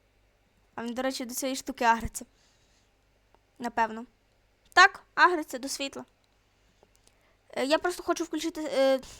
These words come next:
кинути світло, бо тут і так темно, не то, що, що ця фігура. Ну, коротше. Я не знаю, чи я в її пройду. Цю сто двадцять третю, тре-, тьфу, двадцять, сто двадцять третю дверку. Ну, добре, давайте зустрінемося, чи я пр-, якщо я пройду. А якщо не пройду, то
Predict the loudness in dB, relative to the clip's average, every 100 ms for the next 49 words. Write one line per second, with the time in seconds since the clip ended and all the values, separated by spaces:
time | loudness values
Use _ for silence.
0 | -20 -6 -4 -2 -4 -4 -4 -4 -6 -6
1 | 0 2 2 0 -4 -4 -8 -4 -4 -4
2 | -10 -6 -6 -4 -6 -2 0 -2 -6 -20
3 | -20 -20 -20 _ -20 -20 -16 -16 -8 -2
4 | -2 -2 -14 _ _ _ _ _ _ -4
5 | 0 4 4 4 0 -4 -6 -10 -6 0
6 | 2 2 -2 _ _ _ _ -10 -6 -4
7 | -6 -6 -4 -6 -6 -20 -18 0 2 2
8 | -2 -2 2 2 2 -2 -2 -2 -10 -6
9 | -2 -2 -2 -2 -2 -2 -2 -2 -2 -2
10 | -2 -2 -4 -4 -4 -10 -6 -6 -6 -8
11 | -6 -4 -6 -6 -8 -6 -2 -4 -2 -4
12 | -4 -10 _ _ _ _ _ 8 10 10
13 | 4 2 2 2 0 0 2 0